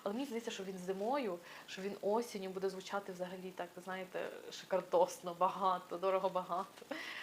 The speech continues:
От щось типу такого. Е, я люблю жасмин в парфумах, тому, е, я якось, е, не відчуваю відразу до нього чи щось типу такого, він мені подобається. Е, тому я чекаю ще таких, е, більш холодніших днів,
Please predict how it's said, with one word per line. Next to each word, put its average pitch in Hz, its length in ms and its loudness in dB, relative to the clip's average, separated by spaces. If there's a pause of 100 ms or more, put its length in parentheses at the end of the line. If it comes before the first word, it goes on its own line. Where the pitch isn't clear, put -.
(160)
От 196 120 -2
щось 220 160 -2
типу 220 200 -2
такого. 180 460 4 (500)
Е, 190 240 2
я 254 120 8
люблю 262 220 2
жасмин 208 300 0
в - 20 -10
парфумах, 254 420 0
тому, 196 360 -2 (160)
е, 185 480 -4 (440)
я 214 300 4
якось, 196 440 -4 (340)
е, 185 220 -6 (120)
не 202 100 2
відчуваю 196 380 4
відразу 240 420 4
до 226 100 2
нього 214 180 0
чи 208 60 -4
щось - 140 -10
типу - 140 -16
такого, 233 260 2
він 208 80 -2
мені 202 140 -4
подобається. 196 600 2 (600)
Е, 196 340 0
тому 208 260 -2
я 226 180 4
чекаю 214 380 2
ще 208 140 -4
таких, 196 420 -6
е, 185 160 -2
більш 214 240 0
холодніших 185 480 -2 (100)
днів, 285 320 -6